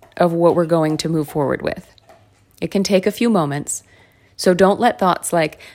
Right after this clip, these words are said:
"This will take too long," get in the way of your future. And also, don't let things like, "This is impossible," get in the way of your dream. This is a dream, you're writing it down.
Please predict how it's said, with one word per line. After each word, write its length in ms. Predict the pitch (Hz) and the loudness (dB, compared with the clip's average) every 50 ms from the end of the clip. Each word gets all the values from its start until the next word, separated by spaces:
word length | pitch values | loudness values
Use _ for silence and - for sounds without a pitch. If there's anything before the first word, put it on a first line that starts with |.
| - | -6
"This 240 | - 180 185 185 - | 0 0 0 0 0
will 100 | 202 202 | -2 -4
take 380 | - - 196 190 185 190 - - _ _ _ _ _ | -4 -2 -2 -2 -2 -2 -6 -20 _ _ _ _ _
too 180 | - - 220 220 | -2 0 0 2
long," 520 | 220 202 190 165 143 135 127 143 156 160 - _ _ _ - - | 4 4 4 4 4 0 -4 -10 -12 -14 -16 _ _ _ -4 2
get 160 | 175 170 170 | 4 4 4
in 80 | 175 | 4
the 100 | 180 175 | 0 2
way 200 | 160 160 156 156 | 2 2 2 2
of 100 | 156 147 | 2 2
your 100 | 165 156 | 0 -2
future. 500 | 151 - - 156 - - - - - 160 - _ _ _ _ _ _ _ _ _ _ _ - - _ _ _ _ _ _ _ _ _ _ _ _ - - - - - - | -2 -2 -4 -6 -6 -6 -8 -8 -8 -10 -14 _ _ _ _ _ _ _ _ _ _ _ -20 -20 _ _ _ _ _ _ _ _ _ _ _ _ -20 -20 -18 -18 -14 0
And 160 | - 220 220 226 | 2 4 6 6
also, 480 | 220 208 208 202 - - 185 175 170 | 6 6 4 0 -2 -4 -4 -4 -4
don't 320 | - 175 196 190 202 - 202 | -4 0 0 0 0 2 0
let 200 | 214 - - - | -2 -2 -2 -4
things 260 | 196 180 180 175 - | -4 -4 -2 -2 -2
like, 360 | 175 160 156 156 151 - - - - - | 0 0 0 0 -2 -4 -8 -20 -18 -10
"This 260 | 160 160 185 180 185 | 2 2 2 4 4
is 160 | 196 185 170 - | 0 0 -2 -2
impossible," 1160 | - 175 175 180 175 - - - 208 196 196 196 - - 180 156 147 131 - - 156 - - _ _ _ _ _ _ - | -2 -2 -2 -2 -4 -6 -4 0 2 2 2 2 0 -2 0 0 0 -2 -2 -4 -6 -10 -18 _ _ _ _ _ _ -6
get 200 | 156 180 170 156 | 2 4 4 4
in 100 | 165 170 | 4 2
the 100 | 175 170 | 2 2
way 220 | 160 170 160 151 151 | 4 4 2 2 2
of 120 | 151 147 | 0 0
your 160 | 160 151 151 | 0 -2 -2
dream. 600 | 151 - 165 160 180 170 151 139 135 156 156 160 - - - - - _ _ _ _ _ - | -2 -2 -2 0 0 0 0 -2 -4 -8 -10 -12 -16 -20 -20 -20 -20 _ _ _ _ _ 0
This 220 | - 160 156 - | 2 2 2 2
is 120 | 185 202 226 | 0 0 0
a 60 | 247 | -2
dream, 560 | 202 208 220 247 226 196 175 170 180 175 - | -2 2 2 4 4 4 4 2 0 -2 -2
you're 140 | - 175 180 | -2 -2 0
writing 360 | 165 170 156 156 156 160 170 | 2 2 2 2 2 0 -2
it 100 | 170 175 | -2 -2
down. 440 | - 175 160 147 143 139 143 143 151 | -2 -4 -4 -4 -4 -6 -8 -10 -12